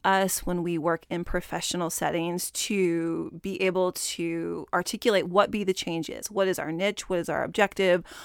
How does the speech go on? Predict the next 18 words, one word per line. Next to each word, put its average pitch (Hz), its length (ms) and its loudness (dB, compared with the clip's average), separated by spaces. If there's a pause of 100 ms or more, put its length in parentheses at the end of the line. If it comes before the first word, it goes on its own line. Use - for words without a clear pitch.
(180)
Uh, 185 200 8
what 208 260 4
is 233 120 2
the 190 100 6
one 233 320 6
thing 226 180 2
that 180 80 2
we 202 140 0
do 190 140 2
better 175 220 4
than 170 200 0
anyone 214 340 4
else? 175 320 4
And 180 160 0
then 170 140 0
capitalize 170 680 0
on 170 220 -2
that 156 320 -4